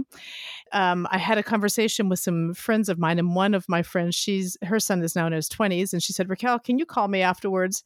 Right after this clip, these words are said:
And I called her, and she's like, "Girl, <laughs> you are going through a mourning process, <laughs> and don't you worry." <laughs> Yeah, and having her to to talk about and just kind of, and have her share her stories,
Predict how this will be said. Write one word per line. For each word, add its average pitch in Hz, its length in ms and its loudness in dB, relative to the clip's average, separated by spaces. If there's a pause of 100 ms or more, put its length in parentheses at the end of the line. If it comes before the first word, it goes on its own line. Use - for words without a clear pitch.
(160)
And 196 120 2
I 175 80 4
called - 360 0
her, 78 100 0
and 196 100 -2
she's 208 160 -2
like, 196 160 2 (180)
"Girl, 254 480 2 (680)
<laughs> - 640 -4
you 339 180 0
are 254 80 0
going 202 220 0
through 196 160 0
a 175 40 0
mourning 196 400 0
process, 180 760 0
<laughs> 277 260 0
and 233 140 0
don't 247 260 0
you 349 160 0
worry." 233 480 0 (300)
<laughs> - 500 -2 (640)
Yeah, 247 220 2
and 277 160 2
having 311 400 2
her 285 300 0
to 269 180 0 (420)
to 247 100 4
talk 285 360 0
about 175 360 2
and 220 120 2
just 233 220 -2
kind 247 140 2
of, 214 120 2
and 220 180 2
have 233 180 -2
her 233 140 2
share 214 220 0
her 269 220 0
stories, 180 460 0